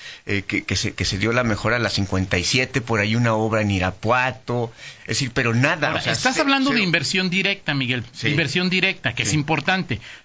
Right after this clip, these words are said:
Speaker 2: pero también por la otra parte, pues hay cerca de setenta y nueve mil millones de pesos que la Federación le entrega al, al, al Estado,
Speaker 1: Sí.
Speaker 2: ¿sí? O sea, también esa parte, pues hay que, es de, es de llamarla,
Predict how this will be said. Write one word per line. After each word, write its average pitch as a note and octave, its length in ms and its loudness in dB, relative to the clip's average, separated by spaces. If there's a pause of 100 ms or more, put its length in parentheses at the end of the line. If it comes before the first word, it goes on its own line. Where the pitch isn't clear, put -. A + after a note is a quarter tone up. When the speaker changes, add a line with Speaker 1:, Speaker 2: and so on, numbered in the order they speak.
Speaker 2:
pero A#3+ 180 2
también A3+ 280 2
por A#3+ 140 -2
la G#3 80 2
otra A3 300 0
parte, E3+ 360 -2
pues C#3+ 280 -2
hay D3 400 0 (220)
cerca D3+ 400 -2
de D#3 100 2
setenta C#3+ 440 -2
y C#3 60 0
nueve C#3 220 2
mil D#3 180 2
millones F#3 460 2
de G3 100 2
pesos - 420 -2
que - 120 -2
la A#2+ 120 0
Federación A#2+ 540 0
le D3+ 60 2
entrega C#3 640 0 (380)
al, A#2+ 560 0
al, A#2 340 0
al C3+ 140 2
Estado, G#3+ 580 2
Speaker 1:
Sí. F#2+ 220 -10 (120)
Speaker 2:
¿sí? C4 300 -6
O - 60 -14
sea, B2 220 -8
también C3 320 -4
esa C#3+ 220 -4
parte, C3+ 480 -2 (340)
pues - 180 -8
hay C3+ 100 -2
que, C#3 340 -2
es B2 100 -2
de, C#3 400 -2
es C3+ 100 -2
de C3+ 120 0
llamarla, B2 680 0